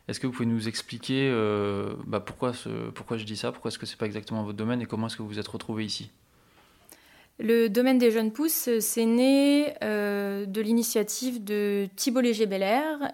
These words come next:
Speaker 2: et de Yvan Massonat. Donc, c'est deux amis, euh, qui se connaissent depuis à peu près quelques, enfin, depuis quelques décennies.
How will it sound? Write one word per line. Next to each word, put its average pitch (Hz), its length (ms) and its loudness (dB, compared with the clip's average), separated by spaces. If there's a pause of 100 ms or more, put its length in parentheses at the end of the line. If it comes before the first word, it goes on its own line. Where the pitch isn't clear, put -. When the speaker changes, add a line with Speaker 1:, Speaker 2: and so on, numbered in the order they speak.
Speaker 2:
et 240 160 4
de 214 140 2
Yvan 220 260 0
Massonat. 202 360 -2 (300)
Donc, 202 160 -4
c'est 202 240 -4
deux 214 300 4
amis, 226 520 6
euh, 190 500 -2 (260)
qui - 160 -12
se - 100 -8
connaissent 208 260 2
depuis 196 200 0
à 190 40 2
peu 185 100 -4
près 196 120 -6
quelques, 196 260 -8
enfin, 190 260 -8
depuis 190 340 -10
quelques 202 240 -2
décennies. 208 400 2